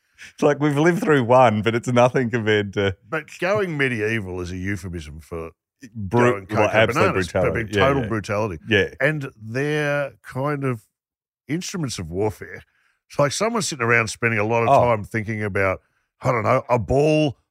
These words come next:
Speaker 2: on a chain with spikes or
Speaker 1: Yeah.
Speaker 2: a, a sword the size of a small car.
Speaker 1: Oh, and they'd torture people and kill people publicly, like, as an exhibition.
Speaker 2: Yeah.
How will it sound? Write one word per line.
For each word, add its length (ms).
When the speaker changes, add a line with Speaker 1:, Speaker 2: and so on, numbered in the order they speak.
Speaker 2:
on 100
a 80
chain 540
with 180
spikes 800
or 180
Speaker 1:
Yeah. 760
Speaker 2:
a, 80
a 40
sword 580
the 100
size 420
of 60
a 80
small 340
car. 540
Speaker 1:
Oh, 120
and 200
they'd 140
torture 420
people 380
and 120
kill 220
people 380
publicly, 640
like, 280
as 160
an 100
exhibition. 600
Speaker 2:
Yeah. 260